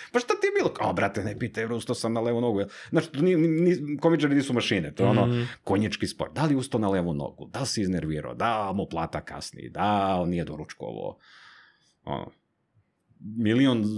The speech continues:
Speaker 1: faktora i ti dok dođeš i onda kao, A, brate, al, al секунд кад ти засереш фору, ти, а, само гла-, не, ти као наставиш да будеш, као, не? А у глави, „Фак, што не си о-, а не си о-, а не можеш да се вратиш, сад е веќе прошло, оно, као, нема назад.“ Е, се че тоа не форет, пред две форе треба, на, треба сам другачие да испричам, сад ќе биде смешнije.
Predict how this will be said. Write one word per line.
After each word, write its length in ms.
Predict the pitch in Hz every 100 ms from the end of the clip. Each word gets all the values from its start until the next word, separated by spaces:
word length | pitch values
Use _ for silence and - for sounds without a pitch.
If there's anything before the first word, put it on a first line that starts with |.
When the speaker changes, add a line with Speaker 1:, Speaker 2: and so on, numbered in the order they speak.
| 95
Speaker 1:
faktora 420 | - 104 - 95
i 120 | 90 82
ti 120 | 95
dok 120 | 90
dođeš 300 | 85 92 -
i 20 |
onda 140 | 87 87
kao, 140 | -
A, 180 | - -
brate, 280 | - 101 -
al, 180 | 87 71
al 180 | 95 87 - _ -
секунд 500 | - - 139 - 135
кад 120 | 113
ти 100 | 131
засереш 420 | 107 104 135 90
фору, 200 | - 101
ти, 180 | - 87 - - -
а, 1160 | - 151 160 165 160 156 147 139 139 131 127 123
само 220 | 120 127
гла-, 140 | 113 107
не, 180 | 127 92
ти 140 | 123
као 120 | 131
наставиш 340 | 123 120 170 95
да 80 |
будеш, 260 | 90 98 80
као, 180 | - 78
не? 120 | 110 - -
А 80 | 95
у 40 |
глави, 240 | 104 110 98 - -
„Фак, 240 | 302 277
што 200 | - 254
не 140 | 277 294
си 180 | 302 277
о-, 220 | 277 -
а 140 | 110
не 120 | 139 160
си 140 | 196
о-, 40 | 113
а 40 |
не 60 | 104
можеш 120 | 113
да 140 | 147
се 120 | 139
вратиш, 320 | 160 220 240 131
сад 200 | 107 113
е 40 |
веќе 140 | 139 131
прошло, 320 | 151 202 233
оно, 220 | 143 127
као, 120 | 143 127
нема 240 | 120 170
назад.“ 340 | 185 196 165 - -
Е, 120 | 190
се 180 | 190 202
че 100 | 202
тоа 100 | 190
не 60 | 175
форет, 320 | - 170 160
пред 120 | 147
две 120 | 151
форе 260 | 151 156 131
треба, 280 | - 135 131
на, 260 | 120 127
треба 220 | 120 127
сам 140 | 117 120
другачие 380 | 120 120 - 101
да 60 |
испричам, 400 | 98 98 87 60
сад 120 | -
ќе 100 | 87
биде 140 | 92 92
смешнije. 440 | 92 76 - 55